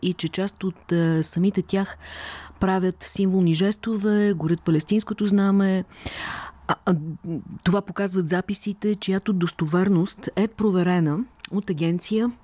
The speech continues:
Reuters. Те показват и как футболните фенове и от двете страни скандират съответно антисемитски и антиарабски лозунги. Имаше най-малко петима ранени след, а,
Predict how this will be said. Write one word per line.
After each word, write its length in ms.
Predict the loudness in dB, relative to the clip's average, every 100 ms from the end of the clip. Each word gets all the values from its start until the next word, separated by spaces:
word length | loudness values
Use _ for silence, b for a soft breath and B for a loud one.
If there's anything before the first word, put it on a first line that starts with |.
| -6
Reuters. 680 | -2 0 -2 -4 -10 -10 -10 -12 B B B B
Те 80 | -2
показват 520 | -2 -2 0 0 -4
и 40 |
как 360 | -4 -4 -6 -10
футболните 540 | -4 0 2 2 0 -2
фенове 480 | 0 2 2 2 2
и 140 | 2
от 140 | 2 0
двете 340 | -2 -2 -2
страни 560 | -6 -4 -2 0 -2 -2
скандират 580 | -6 -2 -2 0 0 -2
съответно 600 | -2 -2 -2 -2 0 -2 -2 B B B B
антисемитски 1080 | 0 0 -2 -2 2 0 0 -6 -2 -2 0
и 180 | 0 0
антиарабски 1040 | 0 0 0 -4 0 0 0 -2 -4 -4 0
лозунги. 560 | 0 0 0 -2 -2 -4 B B B B
Имаше 280 | 2 2 0
най-малко 540 | 2 2 2 0 -4
петима 420 | -2 0 4 4
ранени 760 | 4 2 4 4 4 4 4 2
след, 500 | 0 0 -2 -2 2
а, 260 | 2 2